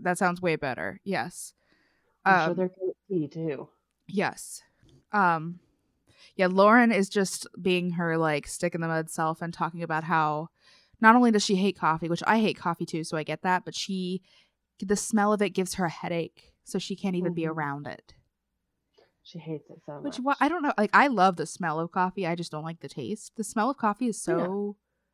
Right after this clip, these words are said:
Speaker 1: it's just very
Speaker 2: Warm.
Speaker 1: warm, yes.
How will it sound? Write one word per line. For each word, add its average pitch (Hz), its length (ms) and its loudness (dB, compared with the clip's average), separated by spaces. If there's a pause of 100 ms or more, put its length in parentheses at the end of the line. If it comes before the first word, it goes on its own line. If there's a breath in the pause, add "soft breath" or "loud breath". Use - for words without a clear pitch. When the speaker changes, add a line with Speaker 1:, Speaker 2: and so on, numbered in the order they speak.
(320)
Speaker 1:
it's - 160 -14
just - 420 -10 (480)
very 180 380 -2
Speaker 2:
Warm. 175 280 -8
Speaker 1:
warm, 180 440 -2
yes. 190 300 -8